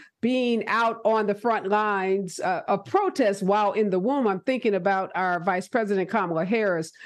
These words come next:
She often tells the story of how her mom, who was an activist in Berkeley, uh, in the sixties and seventies, how she and her younger sister, uh, were often, you know, right there on the front lines with her mother.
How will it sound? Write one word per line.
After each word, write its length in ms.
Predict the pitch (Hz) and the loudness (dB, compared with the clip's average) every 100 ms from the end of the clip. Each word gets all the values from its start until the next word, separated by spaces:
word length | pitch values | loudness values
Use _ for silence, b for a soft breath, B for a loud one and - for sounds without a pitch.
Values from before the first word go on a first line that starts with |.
| B | B
She 240 | - 262 | -4 2
often 320 | 220 240 240 208 | 2 2 0 0
tells 340 | 240 202 190 | 2 2 2
the 80 | 175 | -2
story 640 | - - 262 269 208 180 | -2 0 2 2 2 0
of 100 | 175 | 0
how 240 | 208 180 | 0 0
her 320 | 175 247 359 349 | 0 0 2 2
mom, 540 | 214 165 156 196 269 b _ | 2 0 0 -2 -4 b _
who 60 | 233 | 2
was 220 | 208 202 | 2 2
an 120 | 190 - | -2 0
activist 640 | 208 208 214 185 185 208 226 | -2 -2 -2 0 2 0 0
in 160 | 233 | 2
Berkeley, 600 | 202 196 196 196 214 269 B B | 2 2 2 2 2 -2 B B
uh, 200 | - 165 - | -4 -2 2
in 640 | 226 220 214 214 147 185 | 2 4 2 0 0 2
the 240 | 208 196 | 2 2
sixties 480 | 190 - 240 240 202 | 0 -2 -2 0 2
and 120 | 190 | 0
seventies, 640 | - 247 254 240 185 180 180 | 2 2 2 2 2 2 2
how 200 | 202 190 | 0 0
she 300 | 190 247 220 | -2 0 2
and 100 | 202 | 2
her 140 | 202 | 0
younger 420 | 190 190 185 170 165 | 0 0 0 0 -2
sister, 760 | - 466 480 - 202 180 180 B B - | 0 0 0 0 0 0 -4 B B -2
uh, 160 | 190 185 | 0 2
were 240 | 196 - | 0 2
often, 640 | 214 233 - 208 196 196 190 | 2 2 0 2 2 0 0
you 100 | 214 | 2
know, 320 | 180 185 180 - _ | 2 2 -2 -4 _
right 300 | 175 226 262 | -2 0 2
there 200 | 269 233 | 2 2
on 160 | 208 202 | 2 0
the 240 | 180 - - | -2 -4 -2
front 300 | 262 220 - | -2 -2 0
lines 400 | 202 196 185 185 | 0 0 0 0
with 260 | 170 220 220 | 2 0 0
her 180 | 226 190 | 0 0
mother. 500 | 170 185 180 147 139 | 2 0 0 0 -4